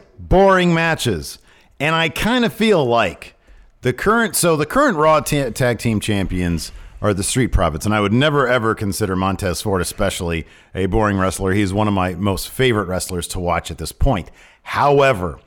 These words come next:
if you look at the potential candidates here, you get the War Raiders, who, yeah, they're, they're good, but we've kinda seen everything they do.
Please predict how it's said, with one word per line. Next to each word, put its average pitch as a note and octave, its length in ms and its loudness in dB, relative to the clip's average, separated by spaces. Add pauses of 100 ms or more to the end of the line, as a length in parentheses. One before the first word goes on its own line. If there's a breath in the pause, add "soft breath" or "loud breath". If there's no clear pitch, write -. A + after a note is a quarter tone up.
(300 soft breath)
if - 200 -10
you G#2+ 120 0
look D#3+ 200 2
at D#3+ 60 -2
the B2+ 60 -6
potential A2+ 420 -2
candidates A#2 460 -2
here, A#2 160 -2
you A2 100 -2
get G#2 200 -2
the G#2+ 80 -2
War B2 180 2
Raiders, A#2 380 0
who, C#3 60 0
yeah, C#3+ 240 2
they're, D3 180 0
they're D#3 200 0
good, A#2+ 380 0
but C3+ 100 -6
we've B2+ 140 -6
kinda D#3 180 0
seen B2+ 220 -4
everything G#2 260 -4
they F#2+ 120 -2
do. F#2+ 380 0